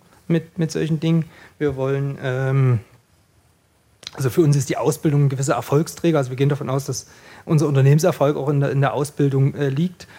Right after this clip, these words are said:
um dann die, die Fachkräfte davon, äh, zu tragen. Und der Weg, äh, ist, ist lang, äh, und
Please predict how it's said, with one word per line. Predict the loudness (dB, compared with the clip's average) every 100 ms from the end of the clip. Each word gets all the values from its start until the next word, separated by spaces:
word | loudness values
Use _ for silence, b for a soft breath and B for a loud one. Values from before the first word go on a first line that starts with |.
| B B B
um | 0 2 4
dann | 4 2
die, | 0 -2 -2
die | -2 -2 0 0 -2 -6 -8
Fachkräfte | -8 -4 -2 -2 -2
davon, | -2 -2 0 0 0
äh, | -2 -2 -4 -4
zu | -8
tragen. | -6 -2 0 2 0 B B B B
Und | -4 2 2 0 0
der | 0
Weg, | 0 0 0 -2 -8
äh, | -4 -2 -2
ist, | -6 -10 -12
ist | -12 -12 -10
lang, | -2 2 2 2 -6 -4
äh, | 0 2 0 -4 B B B B -12
und | -2 2 2